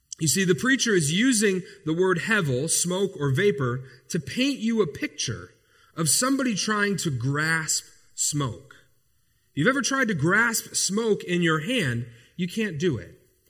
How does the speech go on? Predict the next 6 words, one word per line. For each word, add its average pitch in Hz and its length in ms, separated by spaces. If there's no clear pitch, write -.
It's 147 220
vain, 131 600
it's - 300
fleeting, 135 520
it's 135 180
meaningless. 143 800